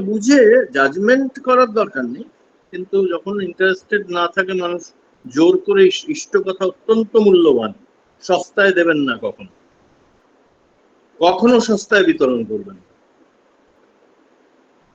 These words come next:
যদি বোঝেন যে আজকে একটুখানি অ্যাটেনশন কম বা ইয়ে, ওই যে লিপিমাও যেটা ইয়ে করছিল, যেটা আমি সবসময় বলি, আমি কখনো জাজ করি না, কিন্তু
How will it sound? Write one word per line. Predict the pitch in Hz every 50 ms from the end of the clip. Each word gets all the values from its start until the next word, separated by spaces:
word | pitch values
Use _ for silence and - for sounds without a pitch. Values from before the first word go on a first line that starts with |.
| _ _ _ _ 139
যদি | 151 165 180 190 180 180
বোঝেন | 185 185 185 196 202 202 196 196 196
যে | 190 180 156
আজকে | 151 - - - 208 190
একটুখানি | 185 - _ - 202 - 180 190 202 190 190
অ্যাটেনশন | 160 - 180 180 170 175 - 196 185 175 156 -
কম | 156 151 147 143 143 143 143 139 139 139
বা | 139 139 139
ইয়ে, | 139 139 139 143 143 143 139 135 135 135 135 - _ _ _ _ -
ওই | 143 135
যে | 147 147 147
লিপিমাও | 151 147 151 170 165 170 170 165 170 170
যেটা | 160 160 151 - 165 156 151 147 147 139 135
ইয়ে | 135 139 135 -
করছিল, | 135 120 _ _ _ _ 117 _ _ _ _ _ _ _ _ _ _ _ _ _ -
যেটা | 143 151 160 165 156
আমি | 156 180 190 180 -
সবসময় | - 185 - - - 240 240 247 240 180 135 113
বলি, | 101 - - _ _ _ _ _ _ 131
আমি | 143 180 185 190
কখনো | 196 185 190 262 294 294 269
জাজ | 233 185 180 185 185 - - -
করি | 202 165 131 117 104
না, | 95 - _ _ _ _ _ _ _ _ _ -
কিন্তু | 156 156 160